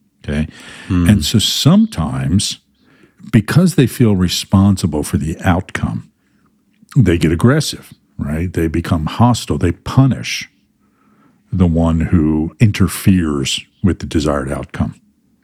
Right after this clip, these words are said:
Speaker 1: A-, as they move into the mercy phase, it's, "Okay, you interfered with this, and I really should make you pay for it. But, you know, I'm just gonna let it slide. I'm gonna move on." Okay? Grace is, again,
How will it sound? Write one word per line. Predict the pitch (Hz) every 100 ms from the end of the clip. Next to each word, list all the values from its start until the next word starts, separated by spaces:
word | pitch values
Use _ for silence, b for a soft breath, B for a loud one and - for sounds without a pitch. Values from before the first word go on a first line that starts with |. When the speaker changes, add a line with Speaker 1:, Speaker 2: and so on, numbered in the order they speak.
| _ _ _
Speaker 1:
A-, | 120 113 117
as | 104
they | 110
move | 117 107
into | 98 90
the | 85
mercy | 90 110 95 90
phase, | - 82 69 73 -
it's, | 76 - - - _ _ -
"Okay, | 101 101
you | 80 104
interfered | 131 107 - 101 90
with | 80 76
this, | 82 76 -
and | 90
I |
really | 85 92 104 76
should | 71 - 87 73 64 _
make | - 87 76
you | -
pay | 67 - 80 76
for | - 71 69
it. | 71 - B B B
But, | 117
you |
know, | 107
I'm | 104
just | 87
gonna | 98
let | 85 80
it |
slide. | - 78 76
I'm | 67
gonna | 71
move | 67 64
on." | 67 - - _ _ _
Okay? | - 69 76 - B B B B
Grace | - 82 80 -
is, | 76 78
again, | 80 73 71 71 67